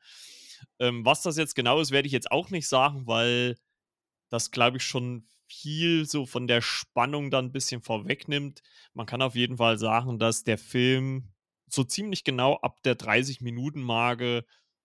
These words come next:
ja, seine, ja, Tonalität komplett wechselt. Man denkt wirklich so, würd ich behaupten, mal so in der ersten halben Stunde, das ist 'ne schöne Rom-Com, ne, so 'n schönes Pärchen, man lernt sich kennen, äh, lieben sich, äh, verbringen 'ne schöne Zeit miteinander und dann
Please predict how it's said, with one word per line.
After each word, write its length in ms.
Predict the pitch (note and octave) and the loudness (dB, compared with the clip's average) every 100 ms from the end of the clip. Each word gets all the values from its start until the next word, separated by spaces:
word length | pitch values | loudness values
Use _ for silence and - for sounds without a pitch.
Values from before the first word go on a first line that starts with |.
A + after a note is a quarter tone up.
| - | -4
ja, 220 | A2 A#2 | 2 4
seine, 680 | A2 A2+ A2+ A2+ A2+ A2 A2 _ _ C#3 C3 | 6 4 4 2 2 0 -2 _ _ -18 -2
ja, 140 | B2 - | -2 -2
Tonalität 960 | - C3+ C3+ A#2+ A2+ - - C3 E3+ - | -6 -2 0 -2 -4 -6 -2 0 0 -4
komplett 420 | B2+ B2 A#2+ A#2 G2 | -6 -2 -2 -2 -2
wechselt. 640 | G#2+ - - D#3 D#3 D3 _ - - _ | 0 0 -2 -2 -2 -2 _ -20 -20 _
Man 180 | A#2+ A2 | -6 0
denkt 280 | C3+ D#3 D3 | 0 0 0
wirklich 320 | D3 - D3+ | -2 -2 -4
so, 200 | - C#3+ | -2 0
würd 140 | C3+ C3+ | 0 -2
ich 120 | - F3 - | -4 -18 -12
behaupten, 440 | A#2+ A2 A#2+ - A#2 | -2 0 0 -6 -6
mal 140 | A2+ | -4
so 140 | A2+ A2+ | -2 -2
in 60 | |
der 100 | A2 | -2
ersten 300 | - B2 - | -2 -2 -2
halben 260 | B2 A#2+ A#2+ | -2 -2 -4
Stunde, 340 | - B2 A#2+ A#2 | -6 -6 -4 -6
das 140 | A2+ | -6
ist 360 | D3 - - - | -6 -8 -10 -14
'ne 120 | C#3 A#2+ | -10 -6
schöne 440 | - E3 E3 D3+ | 0 2 2 2
Rom-Com, 880 | B2 C#3+ D#3+ E3 D#3+ D3 D3 D3 D3 - | 2 2 0 0 4 4 2 -6 -6 0
ne, 360 | D#3 D#3+ D3 | 2 4 0
so 120 | B2+ B2+ | -2 -6
'n 100 | B2 | -4
schönes 300 | C3 C3 - | -6 -6 -4
Pärchen, 460 | - C#3 C#3 C3+ | 2 2 2 -2
man 180 | C3 B2+ | -4 -2
lernt 220 | A#2+ C3 | 0 -2
sich 180 | B2+ B2 | -4 -8
kennen, 460 | - B2 C3 B2+ B2+ | 0 2 2 -6 -8
äh, 40 | - G2+ | -8 -4
lieben 500 | A#2+ B2 B2 C#3 C3 B2 | -4 -2 -4 -4 -4 0
sich, 360 | B2+ A#2+ - - - - _ | 0 -2 -8 -20 -20 -20 _
äh, 180 | A#2+ A2+ | 0 0
verbringen 380 | A2 A2 B2 A#2+ | 0 -6 -4 -4
'ne 60 | A2+ | -4
schöne 320 | A#2+ A#2+ A2 | -2 -4 -6
Zeit 300 | - A2 A#2 | -2 0 0
miteinander 560 | A2 A2 A2 A#2 A#2+ A2+ | -4 -6 -8 -4 -4 -4
und 140 | A2 | -2
dann 320 | A2+ B2+ B2+ | -2 -2 -8